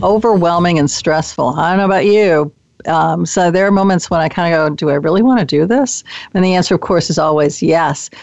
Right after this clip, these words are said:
But what if you discovered that you already have all the resources that you need, not only to manage stress, but to become a stronger leader on every level?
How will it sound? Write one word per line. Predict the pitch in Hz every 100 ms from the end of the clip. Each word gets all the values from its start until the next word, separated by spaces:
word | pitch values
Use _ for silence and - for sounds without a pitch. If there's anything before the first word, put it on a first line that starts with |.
| -
But | 196 -
what | 208 320 466
if | 466
you | 330 311
discovered | 254 - - 240 240 214 156
that | 196 185
you | 208 - -
already | 233 285 311 302 247
have | - 220 190 170 - -
all | 214 277
the |
resources | 269 262 - 220 208 214 196
that | 190 -
you | 190
need, | 190 185 147 - - -
not | - 208 247 311
only | 302 277
to | 220
manage | 196 196 202 208 190 - _ _ _ -
stress, | - - - 220 240 - - - _ _ _
but | - 190
to | -
become | 185 180 - 269 247
a | 175
stronger | - - 208 233 262 254 220
leader | 214 214 180 -
on | 175 196 _ -
every | 233 247 220 226 196
level? | 180 185 185 165 131